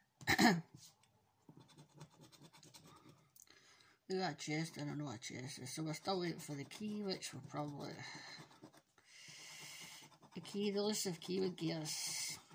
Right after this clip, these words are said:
two wins, well, and the nuggets, but would get us one. So the chances are it's a, it's a wallet. <laughs> Wallet. A wallet.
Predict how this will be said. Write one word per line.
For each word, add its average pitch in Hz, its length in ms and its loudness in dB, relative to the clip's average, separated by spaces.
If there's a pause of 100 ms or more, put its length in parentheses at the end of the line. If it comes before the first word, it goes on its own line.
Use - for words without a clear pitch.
(160)
two 170 140 -2
wins, 165 640 2
well, - 340 -6 (1600)
and 160 120 -2
the 151 80 -2
nuggets, - 580 -6 (220)
but 147 180 -8 (220)
would 160 140 -8
get 135 120 -8
us 123 180 -8
one. 135 300 -10 (1500)
So 170 140 -2
the 160 100 0
chances 151 480 -2
are 147 340 0
it's - 200 -6
a, - 20 -10 (340)
it's - 120 -8
a 160 60 -2
wallet. 151 360 -4 (1000)
<laughs> 220 220 6 (140)
Wallet. - 340 -4 (3000)
A 143 40 -2
wallet. 139 400 -4